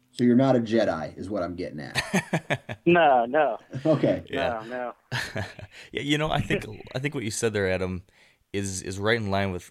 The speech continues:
Speaker 2: what my theory has kind of always been, is that there seems to be some type of threshold that a hunter reaches at some point where after,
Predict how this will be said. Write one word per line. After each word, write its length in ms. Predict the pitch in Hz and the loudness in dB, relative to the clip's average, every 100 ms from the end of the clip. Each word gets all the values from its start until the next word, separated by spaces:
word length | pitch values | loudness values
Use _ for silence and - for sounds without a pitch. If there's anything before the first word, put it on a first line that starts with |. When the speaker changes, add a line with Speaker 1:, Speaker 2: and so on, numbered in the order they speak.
| - | -10
Speaker 2:
what 140 | 92 | -4
my 200 | 95 101 | -2 -2
theory 380 | - 98 92 85 | -4 -4 -2 -4
has 200 | 82 - | -6 -12
kind 220 | - 98 | -8 -6
of 80 | 87 | -4
always 240 | 85 85 | -4 -6
been, 280 | 85 98 95 | -6 -4 -4
is 160 | 87 85 | -6 -4
that 260 | 87 82 _ _ _ _ _ _ _ _ _ - | -6 -6 _ _ _ _ _ _ _ _ _ -6
there 180 | 104 107 | -4 -2
seems 340 | - 139 143 | -2 -2 -2
to 80 | 117 | -4
be 260 | 104 107 | -2 -2
some 300 | 101 - 107 | -2 -4 -4
type 220 | 101 107 98 | -4 -4 -4
of 80 | |
threshold 760 | - - 95 92 - 71 73 - _ - | -10 -4 -4 -2 -4 -6 -8 -12 _ -10
that 240 | 92 95 | -4 -2
a 40 | |
hunter 500 | 92 104 98 - 90 | -2 -4 -4 -4 -6
reaches 400 | 87 95 98 92 | -4 -6 -6 -8
at 80 | 82 | -6
some 240 | - 90 92 | -4 -4 -6
point 220 | 95 71 | -8 -6
where 160 | 87 | -4
after, 500 | 92 104 - 101 98 | -2 -4 -2 -2 -4